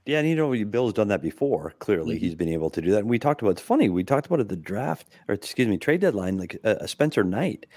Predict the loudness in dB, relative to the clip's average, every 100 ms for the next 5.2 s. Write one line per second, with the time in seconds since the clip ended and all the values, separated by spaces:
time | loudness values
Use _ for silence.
0 | -20 -20 _ 0 0 0 -6 -2 -2 2
1 | 2 2 0 0 -2 -8 -10 -10 -10 -4
2 | -2 -2 -2 -4 -4 -6 -6 -2 0 0
3 | -2 -2 0 0 0 0 2 4 2 2
4 | 0 0 0 -2 -4 -2 -2 -4 -8 -6
5 | -6